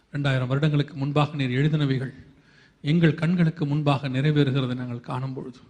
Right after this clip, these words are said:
எங்கள் தேவன் எவ்வளவு நீர் நல்லவர் ஆண்டவரே, எவ்வளவு வல்லவர் ஆண்டவரே,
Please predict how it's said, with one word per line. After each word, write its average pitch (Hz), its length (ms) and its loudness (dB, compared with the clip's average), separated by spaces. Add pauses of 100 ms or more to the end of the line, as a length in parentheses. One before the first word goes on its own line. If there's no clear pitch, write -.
(540)
எங்கள் 123 240 -4
தேவன் 147 320 4
எவ்வளவு 170 480 -2
நீர் 165 180 2
நல்லவர் 131 540 -2
ஆண்டவரே, 123 320 -14 (220)
எவ்வளவு 151 480 0
வல்லவர் 165 460 2
ஆண்டவரே, 127 540 -10